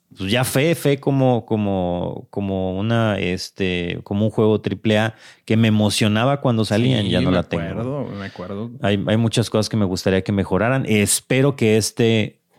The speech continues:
Speaker 1: tenga mejoras. O sea, a, a mí ya me dieron un rollo, ya, ya tuve un preview del juego y todo. Se ve bien,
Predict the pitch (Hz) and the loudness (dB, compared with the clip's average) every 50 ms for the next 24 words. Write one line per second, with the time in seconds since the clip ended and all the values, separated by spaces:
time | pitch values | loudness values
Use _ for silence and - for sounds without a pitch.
0 | _ _ - 110 110 110 107 107 104 101 95 - - 117 117 120 123 120 120 113 | _ _ 0 2 2 2 2 2 2 0 0 0 0 2 2 2 2 0 0 -2
1 | - 104 95 101 113 107 95 73 95 113 113 113 110 - - 113 120 139 151 151 | -4 -6 -4 -2 -2 -2 -2 -2 -2 -4 -4 -6 -8 -6 -4 0 2 4 4 4
2 | 147 147 139 131 131 127 123 117 113 110 107 123 135 139 135 123 120 117 110 107 | 4 4 4 4 4 4 4 2 2 2 2 2 4 4 4 4 2 2 2 0
3 | 110 101 - 117 110 117 113 101 - 110 104 104 101 101 98 95 92 - - 120 | 0 0 0 0 2 2 0 2 2 2 2 4 4 4 4 2 2 0 0 2
4 | 107 101 98 101 101 - - 131 135 147 156 - - - - - - - - - | 2 2 2 0 0 0 2 2 2 2 0 -4 -10 -16 -20 -20 -20 -20 -10 -6
5 | - - 143 131 117 123 139 131 135 127 117 117 123 147 208 240 | -2 2 2 4 4 4 4 2 2 2 2 2 2 0 -2 -4